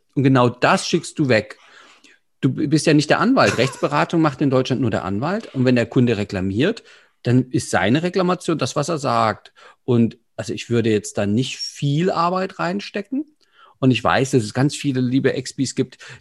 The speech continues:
die sagen, "Oh, das war da aber die, die, oh Mensch, das Ommchen da und, oh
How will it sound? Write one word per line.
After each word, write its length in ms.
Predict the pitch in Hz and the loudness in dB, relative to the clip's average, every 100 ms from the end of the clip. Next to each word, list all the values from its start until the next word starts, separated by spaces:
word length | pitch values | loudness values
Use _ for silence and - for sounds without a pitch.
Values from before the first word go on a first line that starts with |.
| - | -6
die 80 | 120 | 0
sagen, 220 | 127 131 | 0 0
"Oh, 460 | - 185 196 190 190 | -2 2 4 6 4
das 140 | 202 196 | 2 2
war 140 | 208 | 2
da 100 | 208 | 2
aber 120 | 208 | 2
die, 200 | 214 202 | 0 -2
die, 140 | 208 - | -6 -8
oh 80 | 156 | -2
Mensch, 240 | 196 196 | -2 -2
das 180 | 190 - | -4 -2
Ommchen 460 | 180 190 190 208 | 0 0 2 0
da 320 | 190 175 175 170 | 2 4 4 2
und, 220 | 175 170 | 0 -2
oh 160 | 175 | -2